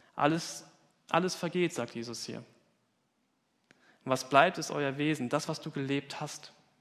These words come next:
Die Beziehung, die du lebst. Und euer Herz folgt eurem Schatz.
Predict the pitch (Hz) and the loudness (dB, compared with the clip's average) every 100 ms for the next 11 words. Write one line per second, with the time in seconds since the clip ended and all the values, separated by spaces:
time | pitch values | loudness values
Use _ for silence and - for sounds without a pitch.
0 | _ _ _ _ _ _ _ _ _ - | _ _ _ _ _ _ _ _ _ -14
1 | 139 131 - 196 196 160 135 123 120 117 | -12 -6 0 2 2 0 -2 -4 -4 -4
2 | 110 - - - _ _ _ _ _ _ | -6 -10 -12 -20 _ _ _ _ _ _
3 | _ _ _ _ _ _ _ _ _ _ | _ _ _ _ _ _ _ _ _ _
4 | _ _ _ _ _ _ _ _ _ _ | _ _ _ _ _ _ _ _ _ _
5 | _ - 131 139 127 139 151 - - 151 | _ -10 0 2 2 2 0 -2 -6 -4
6 | - 139 135 - 131 - - | -4 -6 -6 -8 -8 -10 -14